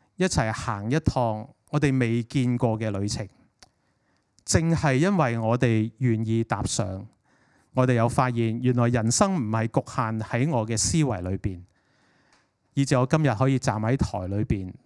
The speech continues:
同你哋說話，係因為上帝打亂我嘅人生。佢叫我去做一啲我唔係太情願，但係行咗落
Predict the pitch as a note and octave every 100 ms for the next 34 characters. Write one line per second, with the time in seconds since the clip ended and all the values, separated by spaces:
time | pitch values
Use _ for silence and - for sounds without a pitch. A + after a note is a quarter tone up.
0 | _ - G#2+ A2+ A#2 G2+ A#2 G2+ G2+ E2
1 | - _ _ _ _ _ - A#2+ C#3+ B2
2 | A2 A#2 G#2 G#2+ G#2+ G2+ G2+ - _ _
3 | - - C3 C#3 G#2+ G2 G2 G2 E2+ E2
4 | - F#2+ F#2+ _ _ _ _ _ _ _
5 | - C3 C#3 B2+ B2 B2+ - A2 A#2 B2+
6 | C3 B2 B2+ - _ - C#3 B2 G#2+ G2+
7 | - A#2+ A#2+ - A2+ F#2 F#2+ G2+ F#2+ -
8 | _ _ _ _ _ - C3 B2+ B2 G#2+
9 | G#2+ B2+ D3+